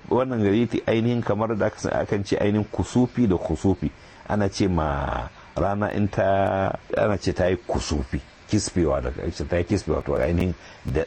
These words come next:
da tsakiyar rana a ga-, a, a gadare. Ana ce kuma ra-, ai, wata ya yi kusufi. Duk kusan ma'anunsu ɗaya, illa kisfewa na kusufi ya fi tsanani a kan, eh, dushewa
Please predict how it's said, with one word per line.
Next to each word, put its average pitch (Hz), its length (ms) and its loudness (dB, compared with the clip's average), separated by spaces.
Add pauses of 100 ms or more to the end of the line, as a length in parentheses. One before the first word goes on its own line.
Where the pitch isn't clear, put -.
da 80 120 0
tsakiyar 98 440 0
rana 95 280 0
a - 60 -4
ga-, 69 200 0 (120)
a, 71 200 -4
a 73 100 -2
gadare. 73 420 0 (240)
Ana 92 220 0
ce 92 160 0
kuma 87 280 2
ra-, 90 200 2
ai, 85 140 2 (300)
wata 90 420 2
ya 85 160 2
yi 92 100 2
kusufi. 78 640 -2 (260)
Duk 117 140 2
kusan 135 280 0
ma'anunsu 101 440 0
ɗaya, 92 160 2
illa 107 300 4
kisfewa 107 800 2 (500)
na 107 140 2
kusufi 104 720 2
ya 101 180 4
fi 107 280 2
tsanani 104 680 2
a 92 80 -2
kan, 90 360 -2 (580)
eh, 82 100 0 (140)
dushewa 90 840 2